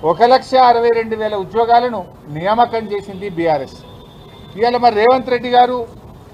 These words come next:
ఆయన అసెంబ్లీలో రిలీజ్ చేసిన జాబ్ క్యాలెండర్ ఇది. అసెంబ్లీలో మేము చాలా పట్టుబట్టాం. అడ్జర్న్‌మెంట్ మోషన్ ఇచ్చి, "ఏమైంది నీ జాబ్ క్యాలెండర్?" అని బీఆర్ఎస్ పార్టీ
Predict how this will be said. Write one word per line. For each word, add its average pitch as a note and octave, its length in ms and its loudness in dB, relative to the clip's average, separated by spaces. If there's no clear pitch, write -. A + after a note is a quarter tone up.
ఆయన G#3+ 200 0
అసెంబ్లీలో A#3 760 0
రిలీజ్ G#3 360 -6
చేసిన A3 200 -4
జాబ్ F#3+ 360 4
క్యాలెండర్ F#3 380 -2
ఇది. C3 160 -12
అసెంబ్లీలో B3 720 -2
మేము A3 340 -4
చాలా A#3+ 200 6
పట్టుబట్టాం. A3+ 680 0
అడ్జర్న్‌మెంట్ B3 560 -2
మోషన్ A#3+ 320 -2
ఇచ్చి, A#3 380 -8
"ఏమైంది B3+ 460 -2
నీ B3 140 -6
జాబ్ A3+ 280 4
క్యాలెండర్?" A#3 460 2
అని A3+ 340 -8
బీఆర్ఎస్ A3 520 0
పార్టీ G#3 440 -4